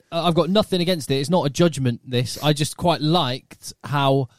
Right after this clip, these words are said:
humble the cars were of the Leicester players, even the internationals. Rocked up in very, very standard cars. A, a, a big marked change. And I like the fact it's different and that Quinn's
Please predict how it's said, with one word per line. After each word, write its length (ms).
humble 800
the 100
cars 540
were 320
of 300
the 320
Leicester 500
players, 500
even 360
the 140
internationals. 720
Rocked 360
up 240
in 180
very, 680
very 680
standard 420
cars. 280
A, 100
a, 380
a 40
big 320
marked 420
change. 300
And 100
I 60
like 340
the 60
fact 320
it's 100
different 420
and 120
that 100
Quinn's 540